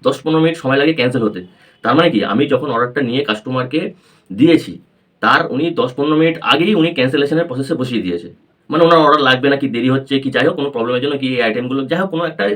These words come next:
প্রবলেমের জন্য উনি ক্যান্সেলেশনে বসিয়ে দিয়েছে। এবার কাস্টমার যখন আমি অর্ডারটা নিয়ে গেলাম, তখন হাত বাড়িয়ে অর্ডারটা নিয়ে নিল। একবার বললো না যে,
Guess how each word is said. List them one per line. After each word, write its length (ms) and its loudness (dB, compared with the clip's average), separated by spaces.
প্রবলেমের 260 0
জন্য 120 -2
উনি 100 -6
ক্যান্সেলেশনে 420 -6
বসিয়ে 280 -4
দিয়েছে। 260 -8
এবার 180 -4
কাস্টমার 400 -2
যখন 180 2
আমি 140 2
অর্ডারটা 260 0
নিয়ে 180 4
গেলাম, 280 0
তখন 140 -6
হাত 180 -6
বাড়িয়ে 200 0
অর্ডারটা 280 0
নিয়ে 120 -8
নিল। 160 -14
একবার 340 2
বললো 300 2
না 400 -2
যে, 160 2